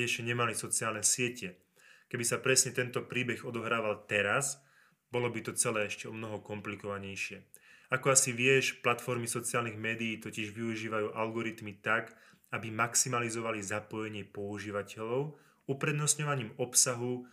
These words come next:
ktorý vyvoláva emócie a reakcie.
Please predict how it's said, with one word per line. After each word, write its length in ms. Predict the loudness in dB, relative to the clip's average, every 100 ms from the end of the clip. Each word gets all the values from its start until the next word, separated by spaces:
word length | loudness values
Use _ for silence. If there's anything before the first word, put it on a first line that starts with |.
| _ -10
ktorý 240 | -6 -6
vyvoláva 560 | -6 -2 0 0 -2 -2
emócie 760 | -2 -2 -4 -2 -2 -2 -4 -6
a 100 | -10
reakcie. 680 | -6 -6 -6 -8 -8 -10